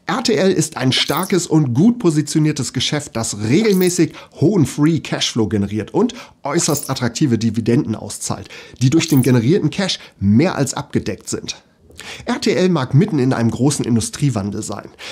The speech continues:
Wenn man seine Marktposition berücksichtigt, ihre strategischen Wachstumsinitiativen und ihre Fähigkeit, dieses Wachstum aus der eigenen Tasche zu finanzieren,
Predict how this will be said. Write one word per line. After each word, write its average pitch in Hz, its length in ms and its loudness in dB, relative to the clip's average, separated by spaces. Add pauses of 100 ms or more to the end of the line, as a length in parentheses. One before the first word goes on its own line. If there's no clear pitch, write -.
(180)
Wenn 120 100 2
man 139 140 2
seine 110 200 2
Marktposition 185 840 0
berücksichtigt, 180 720 -2 (220)
ihre - 160 -2
strategischen 131 800 0
Wachstumsinitiativen 104 1120 -2
und 381 240 -2
ihre 226 220 -2
Fähigkeit, 170 560 -2
dieses 113 320 0
Wachstum 135 400 -2 (180)
aus - 140 -4
der - 260 -2
eigenen 170 340 4
Tasche 113 300 -2
zu 120 140 -6
finanzieren, 120 640 0